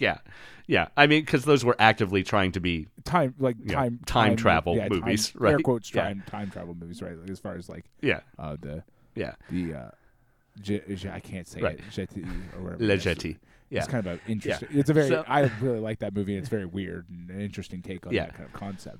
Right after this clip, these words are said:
Speaker 2: but
Speaker 1: Yeah. So it's doing, it's doing a similar thing to Le Jetée in that, in that there's no, the, there's no consistency to the time flow.
Speaker 2: Right.
Speaker 1: Uh, and, like, everything with Orson Welles is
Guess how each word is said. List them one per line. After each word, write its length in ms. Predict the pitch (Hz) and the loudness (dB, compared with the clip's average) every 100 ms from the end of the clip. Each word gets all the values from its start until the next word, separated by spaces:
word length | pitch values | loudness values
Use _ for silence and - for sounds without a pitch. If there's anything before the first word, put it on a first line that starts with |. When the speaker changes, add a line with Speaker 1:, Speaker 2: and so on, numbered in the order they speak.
| - | -14
Speaker 2:
but 160 | - - - - - - - | -16 -16 -20 -20 -20 -16 -2
Speaker 1:
Yeah. 160 | 160 - - | -2 -2 -6
So 200 | - 208 | 6 6
it's 120 | 190 | 6
doing, 340 | 285 247 165 151 | 0 2 2 0
it's 180 | - 175 | -2 0
doing 240 | - 254 170 | 2 2 4
a 40 | |
similar 300 | - 160 107 | 4 2 2
thing 240 | 95 302 269 | 2 0 2
to 80 | |
Le 140 | 107 87 | 0 -2
Jetée 540 | 87 85 - 87 85 _ | -2 -6 -4 -6 -8 _
in 220 | 151 139 | -2 0
that, 340 | 120 101 92 - - _ _ - - - _ _ | 2 2 0 -6 -20 _ _ -20 -20 -20 _ _
in 160 | 151 127 | -2 0
that 180 | 107 | 0
there's 160 | 107 101 | -2 -2
no, 380 | 117 101 87 87 - _ _ | 0 0 -2 -6 -14 _ _
the, 380 | 127 123 110 117 - - - - - - | -16 -12 -4 -4 -4 -8 -6 -8 -12 -20
there's 280 | - 123 123 | -2 0 4
no 100 | 127 | 4
consistency 960 | 117 - 143 - 110 82 - - 98 | 2 0 -2 0 -2 -4 -8 0 0
to 160 | 87 - | 0 -4
the 80 | 82 | -6
time 300 | - 135 98 | 0 0 0
flow. 260 | - 60 - _ - - _ - | -8 -14 -16 _ -20 -20 _ -2
Speaker 2:
Right. 400 | 127 120 101 95 | 4 4 4 -2
Speaker 1:
Uh, 20 | - - | -6 -2
and, 220 | 127 113 | 0 2
like, 240 | 104 95 - | 0 -2 0
everything 440 | 98 127 123 131 | 0 0 2 2
with 120 | 131 | 2
Orson 360 | 117 113 139 107 | 2 2 0 0
Welles 400 | 82 87 110 - | 2 0 -2 -4
is 500 | 104 92 90 95 - | 0 0 0 -6 -12